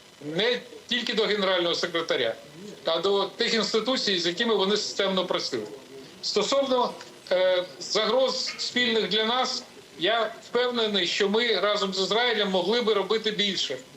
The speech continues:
оскільки у нас і спільні друзі, так сталося, якими ми не повністю задоволені, наші народи,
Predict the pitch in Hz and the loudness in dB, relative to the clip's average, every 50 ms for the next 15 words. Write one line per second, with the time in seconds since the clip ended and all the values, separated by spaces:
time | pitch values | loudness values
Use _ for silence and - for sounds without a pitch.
0 | - - - - 156 139 - - 233 214 196 - 208 202 202 214 208 202 - - | -20 -18 -8 -4 -4 -4 -2 -2 -2 -2 0 0 2 2 2 2 0 0 -2 -4
1 | - - 208 196 - - 233 226 220 202 196 196 185 - - - - 175 180 233 | -4 -4 -4 -4 -2 -2 0 0 2 2 2 2 0 -2 -4 -10 -6 -2 0 2
2 | 285 294 254 214 247 247 240 - - - - - - - - - - - 214 208 | 2 2 2 2 2 2 0 0 -4 -10 -18 -20 -20 -20 -20 -8 -4 -2 -2 -2
3 | 208 - - 226 214 208 196 196 180 185 - 202 185 175 175 - - - - - | -2 -2 0 0 2 2 2 2 0 0 2 2 2 2 0 -4 -10 -20 -20 -20
4 | - - - - - 175 175 170 220 233 226 220 214 208 214 226 226 202 180 175 | -20 -20 -20 -6 -2 -2 0 0 0 0 2 2 2 2 4 2 2 2 0 -2
5 | 180 196 196 196 - 233 220 208 220 202 - - 214 190 - 208 202 208 202 208 | -2 -4 -2 0 2 2 2 2 0 0 0 0 0 0 2 2 2 2 4 4
6 | 208 196 190 185 185 185 180 180 175 170 - - - - - 165 175 190 185 180 | 4 4 4 2 2 0 0 0 -2 -2 -4 -8 -16 -20 -8 -4 -2 -2 0 0
7 | 208 196 185 185 185 185 175 170 165 151 156 151 143 | 0 0 0 2 2 4 2 2 2 0 -2 -2 -4